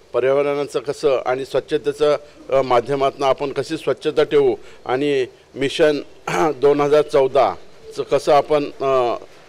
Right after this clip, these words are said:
successful करू, असा आज संदेश आम्ही, अ, आज या ठिकाणी दिलेला आहे.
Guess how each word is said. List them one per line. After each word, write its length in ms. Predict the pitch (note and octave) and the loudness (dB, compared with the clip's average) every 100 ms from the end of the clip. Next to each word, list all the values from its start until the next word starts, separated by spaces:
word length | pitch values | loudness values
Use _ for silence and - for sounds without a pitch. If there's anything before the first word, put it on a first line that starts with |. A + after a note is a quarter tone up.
| - - | -20 -4
successful 540 | C3 - D#3+ - D3+ | -4 -2 -4 -4 -10
करू, 320 | C#3 C#3+ B2+ G#2 - - - - - A#2 | -4 0 0 0 -8 -20 -20 -20 -10 -6
असा 300 | B2 D3+ C#3 | 0 2 2
आज 80 | C3+ - - | 2 -6 -8
संदेश 340 | C3 C3 C#3+ | -6 -2 -2
आम्ही, 360 | C3+ C3+ C#3 C3 - - - - - - | -2 -4 -4 -6 -8 -20 -20 -20 -20 -14
अ, 40 | G#2+ | -8
आज 580 | A#2 A#2 A2+ A2+ - B2 | -4 -2 -4 -8 -6 0
या 100 | B2 | 0
ठिकाणी 400 | C3 A2+ A#2 A2+ | -2 -6 -4 -6
दिलेला 360 | G2+ G2+ F#2 | -4 -4 -4
आहे. 180 | E2 D#2 | -4 -8